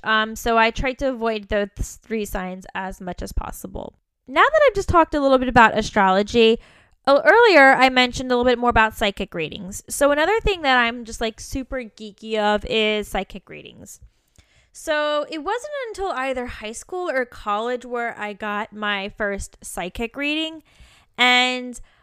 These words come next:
I wanted to start off by saying some psychics to avoid in general, because I personally think that these have been my bad experiences with psychics, and I understand why some people are very skeptical of psychics,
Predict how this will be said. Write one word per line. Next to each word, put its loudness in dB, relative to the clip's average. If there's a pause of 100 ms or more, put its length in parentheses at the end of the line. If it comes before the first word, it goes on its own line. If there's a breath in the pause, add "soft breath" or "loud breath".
(160 soft breath)
I 4
wanted -4
to -6
start 0
off -2
by 2
saying -4
some -10
psychics -4 (120)
to -2
avoid -2
in -8
general, 0
because 0
I 0
personally -4
think -10
that -2 (420 soft breath)
these 2
have 0
been -4
my 4
bad 2
experiences -4
with -10
psychics, -2 (320 soft breath)
and 0
I 2
understand -4
why 2
some -6
people -2
are 4
very 0
skeptical -4
of -4
psychics, -4